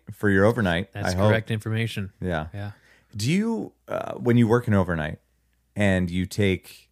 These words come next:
Speaker 1: like, Tylenol P M or
Speaker 2: Mm-hmm.
Speaker 1: whatever to help you sleep, then if you do have to wake up,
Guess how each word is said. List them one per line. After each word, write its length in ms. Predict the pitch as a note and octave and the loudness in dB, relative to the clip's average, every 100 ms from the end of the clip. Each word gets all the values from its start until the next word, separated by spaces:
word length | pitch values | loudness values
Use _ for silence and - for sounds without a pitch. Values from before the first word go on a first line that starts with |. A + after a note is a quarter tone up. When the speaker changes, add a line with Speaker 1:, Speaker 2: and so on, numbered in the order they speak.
| _ | _
Speaker 1:
like, 320 | G#2+ F#2 - - | -4 -4 -6 -2
Tylenol 480 | A2 G2 F2 D#2+ | 2 2 2 -2
P 200 | - F#2 E2 | -2 -2 -2
M 260 | D#2 D#2 - - | -4 -8 -16 -12
or 60 | G#2+ | -2
Speaker 2:
Mm-hmm. 180 | G2 | 0
Speaker 1:
whatever 380 | F2+ E2+ D2+ D2 _ _ | 2 0 -2 -8 _ _
to 120 | G#2 | -2
help 200 | F#2 - | -2 -4
you 60 | F2 | -8
sleep, 360 | - F2+ - _ _ _ _ _ | -6 -8 -8 _ _ _ _ _
then 600 | - - A#2+ A#2 A2+ G#2+ _ _ _ _ - | -18 -4 2 4 4 -2 _ _ _ _ -2
if 220 | B2+ - | -2 0
you 100 | A2+ | -2
do 300 | G2+ B2 C3+ | 0 2 2
have 340 | G2 G2 G#2+ - | 2 2 2 0
to 100 | F#2+ | -4
wake 280 | F2 D2+ | -4 -4
up, 280 | F2+ E2 - | -4 -4 -6